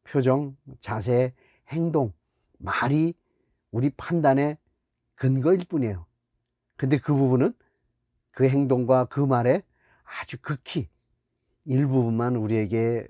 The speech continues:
보여주는 겁니다. 우리는 역지사지를 할 때 이런 얘기를 해요.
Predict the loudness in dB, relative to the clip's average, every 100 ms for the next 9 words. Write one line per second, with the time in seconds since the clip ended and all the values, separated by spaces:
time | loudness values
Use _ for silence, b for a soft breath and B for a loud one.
0 | -14 -2 2 2 -2 -6 -6 -8 -10 -18
1 | _ _ _ _ _ _ _ _ _ _
2 | _ -4 0 2 4 4 2 -2 -2 0
3 | 2 2 0 2 0 2 2 2 -2 -2
4 | -2 -2 -4